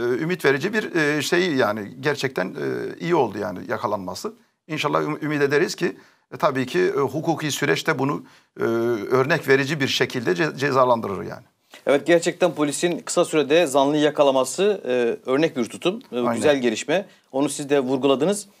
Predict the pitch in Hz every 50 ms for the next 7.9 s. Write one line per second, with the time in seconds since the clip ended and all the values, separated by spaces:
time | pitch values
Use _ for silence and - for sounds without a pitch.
0 | - - - - - 165 208 220 220 214 - 202 175 156 180 208 196 185 185 190
1 | 175 - 160 139 107 104 - - - - 131 - 160 175 160 151 156 151 160 170
2 | 160 160 151 - - 160 151 - 160 151 - - 139 123 147 170 175 - 120 123
3 | 127 135 139 143 139 143 135 - - 143 156 180 220 - - _ _ _ _ _
4 | _ - 127 139 143 151 160 156 151 - - 185 170 151 - 170 - 160 135 -
5 | 151 135 127 - 160 165 147 - 127 127 139 139 - - 139 139 151 156 143 135
6 | 123 127 139 185 165 147 160 180 185 180 - 190 175 165 165 156 175 196 185 220
7 | - - 180 151 156 165 160 160 151 - 143 139 - 139 143 196 220 220